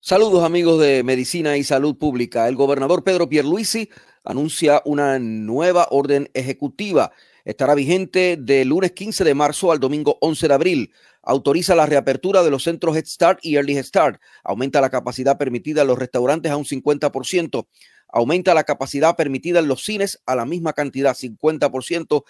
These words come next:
y se autoriza la apertura de teatros. No será necesario presentar solicitudes de, de, de dispensa para celebrar, eh, actividades en ciertos, eh, lugares,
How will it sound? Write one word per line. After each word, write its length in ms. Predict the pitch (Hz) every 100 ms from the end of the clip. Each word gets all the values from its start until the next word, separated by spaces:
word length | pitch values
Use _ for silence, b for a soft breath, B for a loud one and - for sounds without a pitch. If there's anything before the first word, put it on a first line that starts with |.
| b b
y 160 | - 147
se 140 | 175
autoriza 680 | 170 - 156 220 - 170 180 b b b
la 500 | 120 123 117 117 - _ -
apertura 640 | 127 127 110 180 170 165
de 440 | 117 127 139 143 - _
teatros. 640 | - 135 143 143 127 117 - _ _
No 240 | 113 135
será 220 | 143 143 143
necesario 480 | 139 131 143 143
presentar 400 | 127 131 123 147
solicitudes 560 | 143 139 127 120 147 143
de, 200 | 135 131 -
de, 200 | 131 _ _
de 100 | 127
dispensa 560 | 123 - 185 180 165 147 b b _
para 220 | 147 135
celebrar, 500 | 131 139 123 151 175 -
eh, 240 | 143 135 -
actividades 520 | 120 - 127 151 165
en 160 | 147 117
ciertos, 640 | - 190 208 - 175 - b b b -
eh, 340 | 123 123 120 -
lugares, 640 | 143 180 202 196 190 -